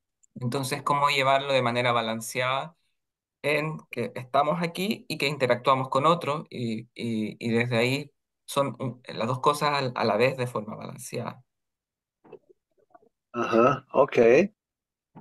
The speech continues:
Speaker 2: Bien más, ahí Shruti Priya Devi Dasi tiene la manita arriba.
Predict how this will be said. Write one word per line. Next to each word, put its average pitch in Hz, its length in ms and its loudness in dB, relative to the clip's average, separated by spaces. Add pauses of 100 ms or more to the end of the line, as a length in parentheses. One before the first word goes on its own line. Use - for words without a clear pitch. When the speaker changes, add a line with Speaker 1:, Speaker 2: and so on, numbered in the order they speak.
(140)
Speaker 2:
Bien 139 240 4
más, 110 400 4
ahí 131 380 8
Shruti 170 560 6
Priya 170 480 8
Devi 143 400 8
Dasi 135 440 6
tiene 131 240 6
la 120 160 8
manita 120 640 4
arriba. 117 640 2